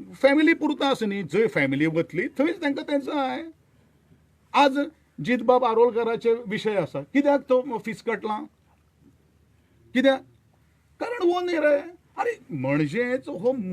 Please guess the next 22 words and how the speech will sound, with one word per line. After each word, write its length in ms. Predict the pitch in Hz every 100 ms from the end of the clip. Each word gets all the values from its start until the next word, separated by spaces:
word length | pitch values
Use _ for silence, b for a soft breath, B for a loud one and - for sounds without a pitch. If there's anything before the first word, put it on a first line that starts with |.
| 175
हो 160 | 135 254
पक्ष 460 | - 254 262 -
भाऊसाहेब 640 | 262 185 - 185 - 240 202
बांदोडकराचो 720 | 180 190 220 220 214 - 220
न्ही, 260 | 208 226
हें 380 | 220 - - 180 -
आज 240 | 185 220
सिद्ध 540 | 247 - 226 160 151 240
जाता. 500 | 240 247 220 190 143 b b -
आनी 180 | 170 240
तो 260 | 285 247 -
आसा 460 | 160 233 - 339 349
जर 180 | 302
म्हणत 320 | 247 180 175 160
जर 180 | 165
आसा 300 | 147 135 135
न्ही, 300 | 120 123 123
जाल्यार 400 | 151 - - 190
प्रूव्ह 260 | 220 262 233
करा, 160 | 226 - _ _ _ _ _ _ _ _ _ _ _ - - _ _
प्रूव्ह 200 | 302 359
करा. 160 | 480